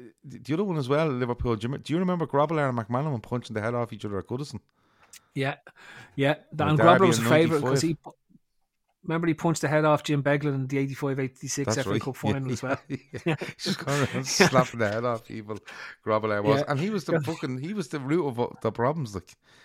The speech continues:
Speaker 1: just stupid stuff going
Speaker 2: Yeah.
Speaker 1: on. Um, I think Duncan
Speaker 2: Yeah, and
Speaker 1: Ferguson
Speaker 2: then the,
Speaker 1: might have
Speaker 2: the
Speaker 1: scored
Speaker 2: dive,
Speaker 1: that day.
Speaker 2: like, Suarez again has a highlight reel here 'cause he does the dive in front of Moyes after Moyes had spent the whole week talking about Suarez diving in the,
Speaker 1: Yeah.
Speaker 2: in the pre-match build-up.
Speaker 1: Yeah.
Speaker 2: He bites Ivanovic.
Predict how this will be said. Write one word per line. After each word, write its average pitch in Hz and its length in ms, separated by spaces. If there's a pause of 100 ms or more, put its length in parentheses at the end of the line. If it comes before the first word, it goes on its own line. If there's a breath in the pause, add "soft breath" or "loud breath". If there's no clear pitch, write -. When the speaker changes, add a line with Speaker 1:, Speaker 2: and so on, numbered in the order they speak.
(120)
Speaker 1:
just 139 200
stupid 151 360
stuff - 220
going 104 180
Speaker 2:
Yeah. 143 140 (480 soft breath)
Speaker 1:
on. 98 100 (100)
Um, 101 120
I - 40
think 127 180
Duncan 120 320
Speaker 2:
Yeah, 185 220
and 185 100
Speaker 1:
Ferguson - 0
Speaker 2:
then 190 140
the, 185 80
Speaker 1:
might 170 120
have 175 100
Speaker 2:
the 185 80
Speaker 1:
scored 196 180
Speaker 2:
dive, 180 100
Speaker 1:
that 92 60
day. 92 100 (560)
Speaker 2:
like, 185 300
Suarez 208 480
again 180 300
has 165 180
a 160 40
highlight 160 340
reel 147 260
here 143 280
'cause 135 220
he 139 100
does 170 200
the 170 100
dive 151 300
in 151 80
front 143 300
of 135 200
Moyes 143 400
after 135 240
Moyes 139 260
had 135 100
spent 135 240
the 131 60
whole 131 200
week 131 160
talking 139 240
about 131 100
Suarez 127 380
diving 135 380
in 131 120
the, 131 80 (140)
Speaker 1:
Yeah. - 140
Speaker 2:
in 131 100
the 127 80
pre-match 139 500
build-up. 135 320 (400 loud breath)
Speaker 1:
Yeah. 90 80 (440 loud breath)
Speaker 2:
He 156 80
bites 175 320
Ivanovic. 151 600